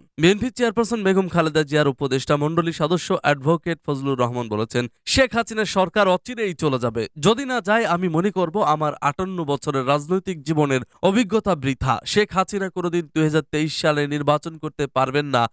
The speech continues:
দুই হাজার তেইশের শেষে বা চব্বিশ সালের প্রথমে শেখ হাসিনার অধীনে কোনো নির্বাচন হবে না। না, না, না। সোমবার দুপুরে দলীয় কার্যালয়ের কিশোরগঞ্জ জেলা বিএনপির আয়োজিত সংবাদ সম্মেলনে এসব কথা বলেন অ্যাডভোকেট ফজলুর রহমান। তিনি আরো বলেন,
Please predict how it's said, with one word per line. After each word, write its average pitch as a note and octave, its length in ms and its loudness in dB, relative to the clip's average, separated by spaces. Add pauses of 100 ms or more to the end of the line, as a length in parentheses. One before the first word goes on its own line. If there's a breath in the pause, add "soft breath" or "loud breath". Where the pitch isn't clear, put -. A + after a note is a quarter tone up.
(360 loud breath)
দুই F3 140 4
হাজার G#3+ 140 0
তেইশের F#3+ 520 0
শেষে G3+ 480 0 (200)
বা D#3+ 200 2
চব্বিশ G#3 400 -4
সালের F3+ 280 2
প্রথমে E3+ 420 0
শেখ E3+ 260 -2
হাসিনার D#3 380 -2
অধীনে D#3+ 280 0
কোনো D#3+ 220 -4
নির্বাচন C#3+ 600 0
হবে D#3+ 240 0
না। A#2 200 -2 (180)
না, D#3+ 280 4
না, D#3 240 0
না। B2+ 300 0 (180)
সোমবার G#3+ 360 2
দুপুরে G#3+ 340 0
দলীয় G3 360 0
কার্যালয়ের E3+ 560 0
কিশোরগঞ্জ D#3 540 0
জেলা D3 200 2
বিএনপির F3+ 460 -2
আয়োজিত F#3+ 260 -4 (140)
সংবাদ D#3 280 -2
সম্মেলনে C#3 480 0 (220)
এসব F#3+ 320 0
কথা F3+ 200 0
বলেন D#3 240 2 (180)
অ্যাডভোকেট D#3+ 520 0
ফজলুর D3 400 2
রহমান। B2 300 -2 (500 loud breath)
তিনি A3+ 200 4
আরো A3+ 160 4
বলেন, F#3 240 2